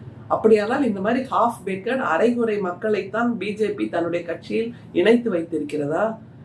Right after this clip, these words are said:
இப்படி எத்தனை கேள்வி நமக்கு வந்துட்டே இருக்கு பாருங்க. அதனால் இந்தியாவில் ஏற்பட்ட இந்த மரணங்கள்,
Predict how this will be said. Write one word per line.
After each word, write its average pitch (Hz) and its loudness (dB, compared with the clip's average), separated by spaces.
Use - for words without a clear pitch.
இப்படி 208 2
எத்தனை 254 2
கேள்வி 254 4
நமக்கு 165 0
வந்துட்டே 175 -4
இருக்கு 185 -4
பாருங்க. 143 -6
அதனால் 208 2
இந்தியாவில் 214 2
ஏற்பட்ட 190 -2
இந்த 160 2
மரணங்கள், 165 -2